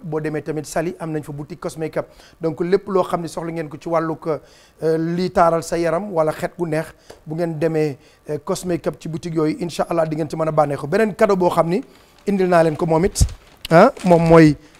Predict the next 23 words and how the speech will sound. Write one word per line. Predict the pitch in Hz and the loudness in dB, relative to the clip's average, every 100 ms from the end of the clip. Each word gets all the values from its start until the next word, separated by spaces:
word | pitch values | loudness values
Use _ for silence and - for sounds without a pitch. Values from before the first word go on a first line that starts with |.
| - 151 | -8 0
moom | 160 | 2
mooy | 165 160 151 139 - - - | 6 6 6 2 -6 -20 2
Jollof | 165 165 - | 6 6 4
Chicken. | - 185 - - - - - - _ _ - _ _ _ _ _ - | 4 4 4 -8 -20 -20 -20 -20 _ _ -20 _ _ _ _ _ -8
Jollof | 143 139 | -6 -6
Chicken | - - 233 - _ _ _ - | -8 -6 -6 -8 _ _ _ -14
mooy | 131 | -10
ginaar | 127 143 143 | -4 -2 -2
yi, | 139 - - - - | -4 -10 -14 -18 -10
ginaar | 156 160 156 | -4 -2 -2
yi | 151 | -2
saf | 175 - | -6 -4
ba | 160 | -4
ca | 185 | -2
yax | 180 143 | -2 -4
ba, | 170 - - - - - 143 | -10 -12 -20 -20 -20 -16 -8
ah. | 190 - - - - - | -6 -6 -14 -20 -14 -2
Tey | 190 | 0
ay | 233 220 | 0 2
dama | 247 | 2
leen | 269 | 2
di | 240 | 2
yàq, | 233 | 0